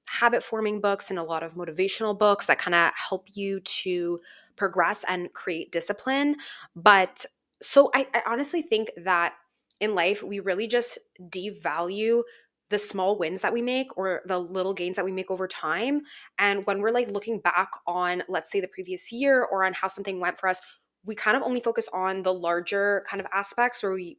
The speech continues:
we, like, really saw that momentum come to fruition. But looking back at a year that for me was a lot of, like, smaller moments, I can see that they amount to a lot more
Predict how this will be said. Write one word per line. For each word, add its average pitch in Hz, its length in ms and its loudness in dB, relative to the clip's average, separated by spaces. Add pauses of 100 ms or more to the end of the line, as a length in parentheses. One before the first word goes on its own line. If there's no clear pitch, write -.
we, 170 160 -10
like, 165 160 -8 (100)
really 190 220 2
saw 175 200 2
that 175 120 0
momentum 180 440 -4
come 175 200 -4
to 180 100 -10
fruition. 254 640 2 (720)
But 220 440 4 (1700)
looking 233 460 4
back 208 300 6
at 214 80 6
a 214 60 6
year 190 260 0
that - 160 0
for 196 200 -4
me 185 260 -2 (160)
was 165 720 0
a 214 60 2
lot 214 200 4
of, 220 80 2
like, 214 180 -2
smaller 208 480 0
moments, 220 460 0
I 175 60 -16
can 226 120 -4
see 202 200 -8
that 240 200 0
they 196 340 4
amount 185 380 -2
to 196 140 -4
a 190 40 -4
lot 180 200 -6
more 185 480 -2